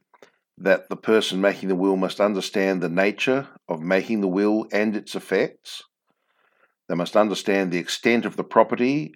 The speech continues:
of which they're disposing in the will. They must be able to comprehend and appreciate the claims to which they ought to give effect.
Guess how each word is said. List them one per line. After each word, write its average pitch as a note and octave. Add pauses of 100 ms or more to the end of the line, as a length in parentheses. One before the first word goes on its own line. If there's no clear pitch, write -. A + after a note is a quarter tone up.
(120)
of E2
which -
they're E2+
disposing F2
in G#2
the F#2
will. E2+ (880)
They G2+
must G#2
be G2
able A2
to -
comprehend G#2
and G2+
appreciate G2+
the -
claims G2+
to -
which F#2
they F2+
ought F#2
to E2+
give E2+
effect. A2+